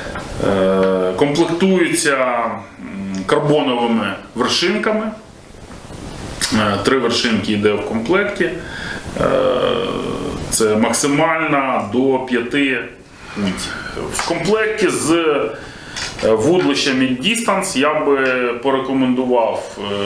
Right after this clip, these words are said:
звернути увагу на ось таку катушечку. Е, це катушка має назву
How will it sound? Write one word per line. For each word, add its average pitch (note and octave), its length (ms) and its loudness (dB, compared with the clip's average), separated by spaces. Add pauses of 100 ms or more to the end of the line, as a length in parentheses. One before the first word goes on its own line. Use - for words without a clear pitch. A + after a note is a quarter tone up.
(300)
звернути C#3+ 440 2
увагу A#2+ 540 2
на G#2+ 300 0
ось A2+ 220 0
таку A2+ 380 -4
катушечку. F#3+ 540 0 (800)
Е, - 40 0 (540)
це C#3+ 220 2
катушка B2 840 2
має A#2+ 340 2
назву A2 340 0